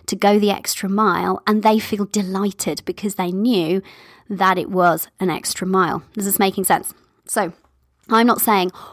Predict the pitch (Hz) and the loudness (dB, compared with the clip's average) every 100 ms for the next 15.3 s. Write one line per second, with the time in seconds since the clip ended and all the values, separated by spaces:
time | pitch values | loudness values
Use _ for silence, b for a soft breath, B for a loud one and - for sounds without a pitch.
0 | B 233 247 214 202 196 - 208 185 175 | B 4 6 6 4 2 -2 0 0 -2
1 | - 220 - - - 208 196 170 170 - | -4 -6 -4 -4 -2 2 2 2 -4 -4
2 | 208 202 - 190 185 185 180 175 - 202 | -2 -2 2 2 2 0 -2 -6 -2 0
3 | 160 - - - B B 196 202 202 190 | 0 -4 -6 -8 B B -2 2 4 2
4 | 180 - 190 180 180 170 170 - B B | 0 -2 -2 -4 -2 0 -2 -6 B B
5 | B 208 208 208 202 - 202 185 - 180 | B 2 4 2 0 0 0 0 -2 -2
6 | 170 - 175 - 180 170 170 - 240 233 | -2 -2 -4 -2 -2 -2 -4 -2 2 2
7 | 202 190 - - 202 180 - 185 180 - | 0 -2 -2 0 0 -2 -4 -4 -4 -6
8 | 185 - 190 - 180 214 214 202 208 196 | -8 -4 -4 -2 0 2 4 4 2 2
9 | 180 175 - B B B - 185 - - | 0 -2 -4 B B B -8 -6 -4 -4
10 | - 220 220 214 202 156 - 254 240 233 | 2 4 4 4 2 0 0 2 2 2
11 | 220 208 190 190 180 170 160 175 - - | 0 -2 0 0 0 -2 -2 -4 -4 -8
12 | 175 170 - 190 - - 220 226 - 254 | -6 -4 -2 -2 -2 -4 -4 -4 -2 2
13 | 302 285 - 226 208 190 165 175 - 196 | 4 2 2 2 2 2 0 -2 -8 -10
14 | - 240 277 226 175 170 - - 185 175 | -6 0 2 2 2 -2 -4 -8 -8 -6
15 | - 190 | -4 -4